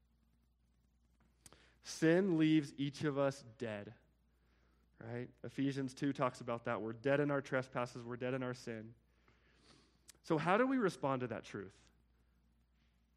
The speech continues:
How do we respond to the fact that our souls are spiritually dead?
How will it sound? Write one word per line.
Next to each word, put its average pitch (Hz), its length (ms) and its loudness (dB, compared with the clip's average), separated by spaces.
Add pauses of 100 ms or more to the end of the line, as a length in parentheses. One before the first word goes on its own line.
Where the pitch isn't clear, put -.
(920)
How 170 140 -6
do 190 60 0
we 202 80 2
respond 151 380 4
to 135 40 -2
the 127 80 -2
fact 131 280 0
that 123 100 -4
our 113 100 -2
souls 147 480 0
are 127 80 0
spiritually 120 560 -6
dead? 110 320 -8